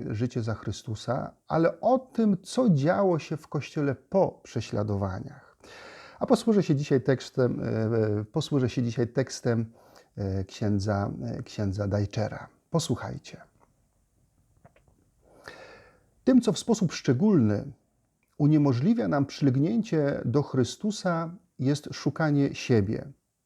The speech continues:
szukanie własnej woli. Takie szukanie siebie nie tylko niszczy naszą wiarę, ale może nam ją całkowicie odebrać.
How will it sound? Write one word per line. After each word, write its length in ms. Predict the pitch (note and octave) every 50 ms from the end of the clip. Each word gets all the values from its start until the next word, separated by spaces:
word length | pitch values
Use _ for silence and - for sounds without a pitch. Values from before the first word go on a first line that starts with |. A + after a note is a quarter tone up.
| _ _ _ _ _ _ _
szukanie 560 | - - - D3+ - D#3 D3 D3 D3 D3 - -
własnej 580 | B2 A2 B2+ E3 F3+ F3 - - D3 C3+ C3 A2
woli. 440 | G#2 G2+ F#2+ F#2 F#2+ - - - - _ _ _ _ _ _ _ _ _ _ _ _ _ - - - - - - - - - - - _ _ _ _ _ _ _ _ _ -
Takie 220 | G#3 G#3 A3 F#3
szukanie 400 | - G3+ F3 - A#3+ B3+ A#3+ F3
siebie 520 | - - A#3+ G#3 A3 G3+ F3+ E3 D3 C3 D3 - A#2 - _ _ _ -
nie 120 | D3+ D#3
tylko 320 | D#3 C4 C4+ A3+ - F3 D#3
niszczy 380 | D3 D#3 D3+ - - - C#3+
naszą 460 | B2+ B2+ C3 C3+ - - C3 A#2 A2 G#2
wiarę, 520 | A2 G#2+ G2+ G2 F#2+ F#2 - - - - _ _ _ _ _ _ _ _ _ _ _ _ _ -
ale 200 | A#2+ B2 B2 B2+
może 240 | D3 F3 E3+ F3+
nam 180 | E3 E3 D#3+ D#3
ją 140 | D3 C#3+ C3+
całkowicie 640 | - - D3+ D3 C#3+ - C#3 D3+ G#3+ G3+ - - E3
odebrać. 800 | D3 B2+ A#2 A2 G2 F#2+ A#2+ - A2+ A#2 - - - _ _